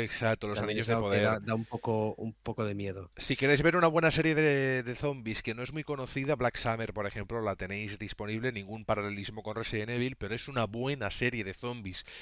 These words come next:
Speaker 1: bien hecha, bien llevada, con actores no muy conocidos, pero que trabajan bien y que todo tiene más o menos sentido dentro del sentido que puede tener, pues, un holocausto zombie, obviamente, que es todo ficción.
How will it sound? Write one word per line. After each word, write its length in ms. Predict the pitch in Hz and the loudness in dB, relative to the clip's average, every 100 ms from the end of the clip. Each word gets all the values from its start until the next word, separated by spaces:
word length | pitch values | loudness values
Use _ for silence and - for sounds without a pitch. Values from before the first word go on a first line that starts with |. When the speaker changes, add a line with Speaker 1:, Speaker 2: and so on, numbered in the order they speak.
| - - | -10 2
Speaker 1:
bien 200 | 120 123 | 2 4
hecha, 340 | 127 - 117 98 | 2 2 2 4
bien 240 | 113 127 | 0 2
llevada, 540 | 135 117 113 123 117 | 2 6 8 8 6
con 160 | 101 98 | 4 -2
actores 380 | 95 - 139 127 | -4 0 0 0
no 100 | 135 | -4
muy 100 | 147 | -6
conocidos, 600 | 135 131 117 139 139 131 | -4 -4 -4 -4 -4 -2
pero 240 | 131 120 | -2 -2
que 140 | 110 107 | -2 -2
trabajan 580 | 101 110 131 156 143 107 | 0 2 2 0 -2 -2
bien 320 | 110 117 113 - - | 2 0 -2 -14 -8
y 100 | - | -4
que 120 | 123 110 | -2 -2
todo 240 | 143 160 | -2 -2
tiene 180 | 151 156 | -2 0
más 220 | 147 147 | 0 0
o 60 | 135 | -4
menos 240 | 135 151 | -4 -2
sentido 580 | 123 110 117 117 120 151 | -4 -6 -4 -2 -2 -4
dentro 500 | - 90 113 120 117 | -10 -6 -6 -4 -6
del 200 | 127 107 95 | -2 -2 -2
sentido 420 | 101 92 104 117 | -8 -8 -6 -4
que 100 | 104 | -4
puede 280 | - 95 110 | -6 -4 -4
tener, 320 | 95 98 127 - - - - | -2 -2 -2 -8 -20 -20 -16
pues, 240 | - - | -10 -8
un 200 | 87 95 | -8 -12
holocausto 440 | 104 101 - - - | -10 -4 -4 -4 -4
zombie, 400 | 127 131 104 - | -2 -2 -4 -8
obviamente, 1000 | - 139 131 101 110 107 107 90 - - - - - | 0 2 4 2 2 0 -2 -6 -6 -14 -14 -18 -16
que 260 | - 82 87 | -12 -10 -10
es 220 | - 87 - | -10 -10 -10
todo 300 | 87 85 - | -12 -12 -14
ficción. 640 | - 87 - 104 107 78 | -14 -14 -12 -8 -8 -10